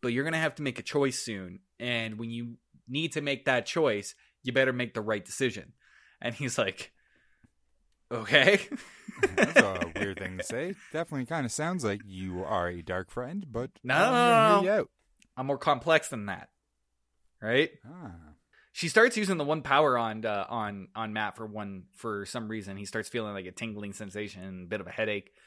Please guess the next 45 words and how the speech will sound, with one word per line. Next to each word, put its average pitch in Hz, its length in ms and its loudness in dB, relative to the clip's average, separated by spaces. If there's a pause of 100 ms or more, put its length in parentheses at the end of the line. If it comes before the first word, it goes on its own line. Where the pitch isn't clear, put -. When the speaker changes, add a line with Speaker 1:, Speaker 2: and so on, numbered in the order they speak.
(460)
Speaker 1:
But 123 320 4 (260)
as 131 200 0
quickly 196 480 6
as 151 100 6
she 135 520 -2 (260)
starts 113 320 0
using 160 320 2
the 117 80 -2
one 104 220 -6
power, 95 500 -4 (340)
she 135 200 -4
notices 120 760 0 (160)
some 101 180 -10
footsteps 135 500 -2
coming 104 240 -6
her 101 140 -6
way, 90 360 -6 (140)
and 104 140 -6
she, 110 180 -6
like, 98 320 -2 (240)
does, 117 120 -4
like, 107 100 -2
a 104 40 -4
double 117 240 0
take. - 320 -10 (220)
She - 120 -14
does, 113 140 -2
like, 110 240 0
one 120 120 -2
of 110 80 -2
those, 110 200 -2
like, 101 260 -4 (220)
you 120 80 -10
look 127 160 -4
both 139 240 0
ways 131 380 0 (160)
really 120 140 -4
quickly, 185 480 -2 (460)
and 117 100 -4
then 120 80 -4
you 117 100 -2
have 120 200 2
to, 131 120 -2
like, 107 300 -4
bail. 101 320 -2